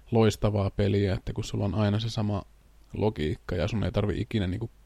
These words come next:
käytännössä gearata, että niinku sä et pärjäisi siinä jostain syystä, että sulla on varusteet jotenkin huonoja silleen, että joku pomo lyö liian kovaa tai muuta.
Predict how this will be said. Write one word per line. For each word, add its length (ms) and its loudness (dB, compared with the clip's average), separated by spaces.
käytännössä 440 -2
gearata, 500 -2
että 220 -10
niinku 260 -6
sä 160 -4
et 160 -6
pärjäisi 540 2
siinä 260 -6
jostain 340 -8
syystä, 260 -10
että 140 -10
sulla 160 -6
on 60 -6
varusteet 480 -4
jotenkin 380 -8
huonoja 460 6
silleen, 260 0
että 120 -2
joku 160 -6
pomo 360 -2
lyö 200 -2
liian 280 -4
kovaa 380 -4
tai 200 -6
muuta. 420 -6